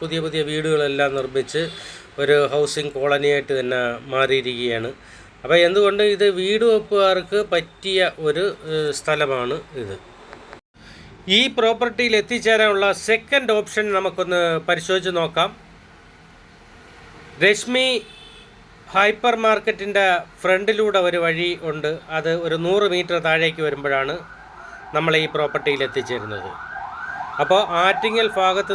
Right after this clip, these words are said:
നിന്ന് പൂവൻപാറ പാലം കഴിഞ്ഞ് വരുമ്പോഴത്തേക്ക് അൽഹാജ വഴിയോരക്കടയുണ്ട്. അതിന്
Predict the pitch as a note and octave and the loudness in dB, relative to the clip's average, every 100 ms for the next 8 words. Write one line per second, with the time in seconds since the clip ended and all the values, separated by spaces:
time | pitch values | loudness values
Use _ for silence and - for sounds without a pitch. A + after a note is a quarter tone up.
0 | F#3+ F3+ F#3 A3+ F#3 F#3 G3 G3 G3 F#3+ | -2 0 -2 -2 -4 0 0 2 0 0
1 | F#3 F3 F#3 G3 F#3 F3+ F3 F3+ E3+ F3 | 0 0 0 0 0 -2 -2 -2 -2 -4
2 | E3+ E3+ E3 F3 G#3+ E3+ F3 E3+ F#3 F3+ | -4 -4 -4 -2 -2 2 0 2 0 2
3 | F#3 E3+ E3+ F3 F3+ F3 F3 E3 D3+ D3 | 0 0 -2 0 0 -2 -2 -2 0 -4
4 | F3 E3 E3+ F3+ G3+ | -4 -2 -2 0 -2